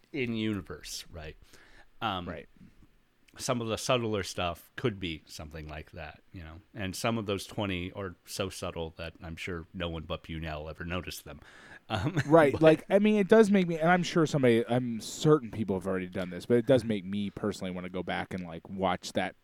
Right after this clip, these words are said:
Speaker 2: opening bit and be like, "All right, well, which, what," you know.
Speaker 1: Make, make an enumerated list of,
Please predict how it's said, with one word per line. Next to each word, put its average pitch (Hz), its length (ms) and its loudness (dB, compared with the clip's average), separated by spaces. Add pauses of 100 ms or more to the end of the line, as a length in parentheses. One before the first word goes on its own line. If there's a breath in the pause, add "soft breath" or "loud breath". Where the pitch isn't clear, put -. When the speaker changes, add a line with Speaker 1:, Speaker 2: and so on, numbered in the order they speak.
(140)
Speaker 2:
opening 101 380 -2
bit 98 300 0
and 92 120 -10
be 98 80 0
like, 101 180 -2
"All 147 60 0
right, 135 100 0
well, 165 140 2
which, 180 380 0
what," 156 260 -10
you 139 100 -8
know. 123 60 -4
Speaker 1:
Make, 113 260 -4 (120)
make 120 240 0
an 117 100 -2
enumerated 101 800 0
list 98 360 -6
of, 101 280 -6